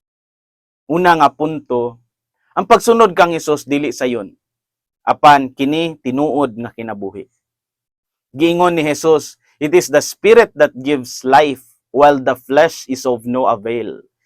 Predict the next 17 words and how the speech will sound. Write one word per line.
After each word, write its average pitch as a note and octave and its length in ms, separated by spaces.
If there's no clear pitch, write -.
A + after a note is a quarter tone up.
John C3+ 480
six - 560
sixty-three. A#2 720
Sa - 80
binisaya, C#3+ 640
ang D3 160
espiritu G#3 640
mao E3 240
ang F3 80
nagahatag E3+ 560
og D#3+ 160
kinabuhi, C#3+ 640
dili F3 320
kini D3 240
mahimo C3+ 400
sa A#2 160
tao. G#2+ 400